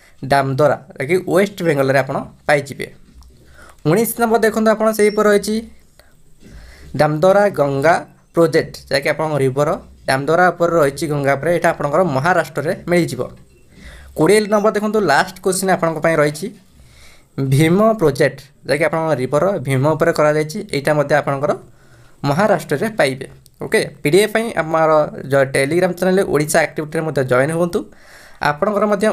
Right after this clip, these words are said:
ଓଡ଼ିଶା ଆକ୍ଟିଭ YouTube ଚ୍ୟାନେଲରେ ମଧ୍ୟ, ତାହା ମଧ୍ୟ ଆପଣ ସବସ୍କ୍ରାଇବ୍ କରନ୍ତୁ ଏବଂ ଲାଇକ୍ କରନ୍ତୁ। ହୁଇଚ୍ ଏ ପ୍ଲେସ୍ ଅଫ୍ ଓଡ଼ିଶା ଇଜ୍ ନୋନ୍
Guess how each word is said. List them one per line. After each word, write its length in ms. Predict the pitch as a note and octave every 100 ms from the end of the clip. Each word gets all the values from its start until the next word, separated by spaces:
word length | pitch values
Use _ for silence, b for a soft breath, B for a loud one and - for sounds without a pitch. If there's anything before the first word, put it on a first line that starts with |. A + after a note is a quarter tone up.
| C#3+
ଓଡ଼ିଶା 240 | D#3 F3
ଆକ୍ଟିଭ 300 | E3+ - F#3+ G#3+ G#3+ - C#3+
YouTube 240 | D3 F3+
ଚ୍ୟାନେଲରେ 240 | F#3 F3 F#3
ମଧ୍ୟ, 160 | F#3 F#3+ C4 - -
ତାହା 160 | D3+ D#3+
ମଧ୍ୟ 160 | E3 F#3+
ଆପଣ 120 | E3 G3
ସବସ୍କ୍ରାଇବ୍ 440 | D3 - F#3 F#3+
କରନ୍ତୁ 240 | F#3+ G3+ G#3
ଏବଂ 140 | C#3+ D#3 B2+
ଲାଇକ୍ 220 | A#2+ D3
କରନ୍ତୁ। 300 | F3 E3+ F3 - - b b -
ହୁଇଚ୍ 380 | F3 A#3+ - B3 F4+ b b -
ଏ 60 | D3+
ପ୍ଲେସ୍ 340 | D#3 G3+ A3+
ଅଫ୍ 160 | A3 A3
ଓଡ଼ିଶା 380 | A3 D3+ F#3 G#3+
ଇଜ୍ 200 | G#3 G#3
ନୋନ୍ 360 | G3 C#3+ F#3